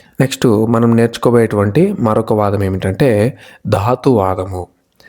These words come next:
ముందు ధాతువు అంటే ఏంటో మనం తెలుసుకోవాలి. మన తెలుగు మెథడాలజీ బుక్ ప్రకారము ధాతువు అనగా క్రియాపదాలు అని మీరు గుర్తుపెట్టుకోవాలి.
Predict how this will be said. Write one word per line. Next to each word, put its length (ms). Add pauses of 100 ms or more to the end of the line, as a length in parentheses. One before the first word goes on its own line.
(240)
ముందు 320
ధాతువు 760
అంటే 240
ఏంటో 220
మనం 180
తెలుసుకోవాలి. 640 (440)
మన 180
తెలుగు 400
మెథడాలజీ 540
బుక్ 300
ప్రకారము 720
ధాతువు 520
అనగా 360
క్రియాపదాలు 1160
అని 100
మీరు 160
గుర్తుపెట్టుకోవాలి. 720